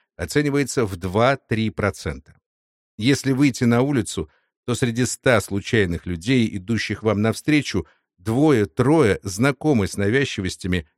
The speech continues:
на собственном опыте. Мой родной город Пенза с населением около полумиллиона человек. Несложный подсчет показывает, что примерно десять-пятнадцать тысяч его жителей –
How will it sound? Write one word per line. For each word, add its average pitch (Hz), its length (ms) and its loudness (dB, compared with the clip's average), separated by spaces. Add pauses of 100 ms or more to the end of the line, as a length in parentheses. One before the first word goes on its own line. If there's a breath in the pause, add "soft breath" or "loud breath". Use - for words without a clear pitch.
на 101 160 -2
собственном 107 720 -2
опыте. - 540 -8 (920)
Мой 131 180 4
родной 123 320 4
город 110 440 2
Пенза 113 500 0 (360)
с - 100 -18
населением 113 580 2
около 110 340 0
полумиллиона 101 720 0
человек. - 580 -12 (560)
Несложный 135 600 2
подсчет - 800 -2
показывает, 120 520 -2
что - 180 -4
примерно 117 500 2
десять-пятнадцать 110 1300 -2
тысяч 117 400 -2
его 92 200 -4
жителей – 87 560 -2